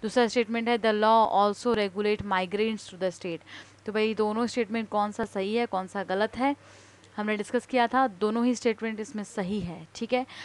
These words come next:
अगला क्वेश्चन देखिए, अ, "Consider the following statement about Maratha March,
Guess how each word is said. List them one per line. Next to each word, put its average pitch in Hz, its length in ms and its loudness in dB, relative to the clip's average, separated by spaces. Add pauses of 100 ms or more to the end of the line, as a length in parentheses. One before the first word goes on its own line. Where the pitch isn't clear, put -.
(340)
अगला 240 200 4
क्वेश्चन 240 280 2
देखिए, 254 340 0
अ, 277 140 -4 (380)
"Consider 262 420 2
the - 20 6
following 233 340 2
statement 220 360 -2 (100)
about 208 440 0
Maratha 208 580 2
March, 196 500 2